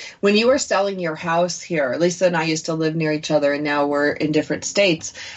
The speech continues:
Um, I rem-, I was so filled with fear for you that the house wouldn't sell and this wouldn't happen and you guys wouldn't be able to move on. And,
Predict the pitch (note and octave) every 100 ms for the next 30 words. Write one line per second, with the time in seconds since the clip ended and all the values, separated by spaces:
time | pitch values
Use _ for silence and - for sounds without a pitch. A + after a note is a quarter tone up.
0 | - F3 F3 D3+ - - F#3+ G#3+ A3+ G#3+
1 | F3+ G3 G#3 - A3 A3 A#3 - G#3+ G#3+
2 | G3 F3 E3+ - F#3 F#3 F#3+ - F3 E3+
3 | E3 D3+ D#3 D#3 G3+ G#3+ - F#3+ F#3 F3
4 | F#3+ F#3 F3 E3 G3 - G3 E3+ G3 F#3+
5 | F#3+ E3+ D#3+ F3 F3 - G3 G3+ F#3+ F#3
6 | F3+ F#3 F#3 F#3+ F#3 E3